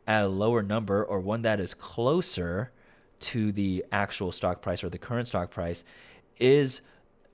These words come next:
more probable. Like, there is a more of a chance that you will have the right to buy at that price, thus leading that call contract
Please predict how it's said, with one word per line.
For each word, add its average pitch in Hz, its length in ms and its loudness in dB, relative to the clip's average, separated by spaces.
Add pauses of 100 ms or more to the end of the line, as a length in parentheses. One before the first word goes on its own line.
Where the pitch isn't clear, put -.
more 113 340 4
probable. 95 760 -2
Like, 101 200 -2
there 120 100 4
is 123 80 2
a 110 40 2
more 107 300 2
of 156 100 0
a 151 60 0
chance 107 500 -4
that 92 120 -6
you 104 180 -2
will 104 180 0
have 113 380 -2
the 101 100 -2
right 98 200 0
to - 80 -12
buy 92 460 -6 (120)
at 113 240 0
that 92 320 -2
price, 90 480 -8 (680)
thus 101 640 0 (300)
leading 107 320 -2
that 104 320 0 (240)
call 117 260 0
contract 87 640 -10